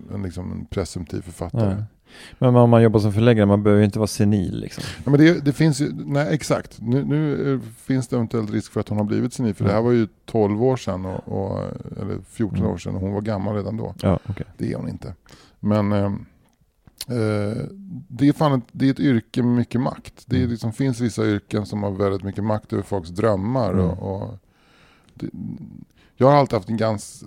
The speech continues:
Speaker 1: förutom då när jag gick runt och fantiserade om att jag skulle bli en barnboksförfattare
Speaker 2: Mm.
Speaker 1: med miljoninkomster, så har jag haft en ganska så här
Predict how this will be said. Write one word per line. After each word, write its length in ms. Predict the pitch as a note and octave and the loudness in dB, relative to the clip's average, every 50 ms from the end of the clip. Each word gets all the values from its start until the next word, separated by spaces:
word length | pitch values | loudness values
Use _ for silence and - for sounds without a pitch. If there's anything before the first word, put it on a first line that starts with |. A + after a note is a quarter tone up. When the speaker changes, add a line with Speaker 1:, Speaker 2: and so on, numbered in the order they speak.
| - - - | -18 -6 0
Speaker 1:
förutom 420 | - C3+ A#2+ G#2+ - - B2 G#2+ | 4 6 6 6 4 2 0 2
då 120 | G2+ F#2+ | 2 0
när 80 | F#2+ F#2+ | 0 0
jag 100 | F#2+ F#2+ | -2 -2
gick 140 | F#2 - - | -4 -4 -4
runt 200 | F#2 F2+ F2+ F#2+ | -6 -6 -6 -6
och 60 | - | -8
fantiserade 420 | - F2+ E2+ F2 - - G2 F#2 | -8 -8 -8 -8 -8 -6 -6 -6
om 60 | F2+ F2 | -6 -6
att 40 | |
jag 80 | F2+ F2 | -8 -10
skulle 200 | - - F#2+ F2 | -12 -12 -12 -10
bli 140 | E2+ G#2+ F#2 | -8 -6 -6
en 120 | F2 E2+ D#2+ | -6 -6 -4
barnboksförfattare 800 | F#2+ F#2 F2+ F2 E2+ E2+ E2 - - - - G#2 - - F#2+ F#2 F2 | -4 -4 -4 -4 -6 -8 -10 -12 -12 -8 -8 -6 -6 -4 -4 -4 -4
Speaker 2:
Mm. 120 | F2 E2+ | -4 -4
Speaker 1:
med 80 | F2+ F2+ | -6 -6
miljoninkomster, 640 | F2 F#2 F#2 F#2 F#2 F2+ - A2+ A2+ G#2+ F#2+ - - | -6 -6 -6 -6 -6 -6 -4 -4 -4 -4 -4 -8 -10
så 120 | F#2+ F#2 G2 | -8 -6 -4
har 60 | F#2 | -4
jag 80 | F2+ F2 | -4 -4
haft 200 | F2 - - G2+ | -6 -10 -12 -10
en 80 | F#2 | -8
ganska 300 | F#2 F2+ F#2 - - - | -8 -8 -8 -10 -12 -12
så 120 | - - F#2+ | -8 -8 -8
här 80 | G2 | -8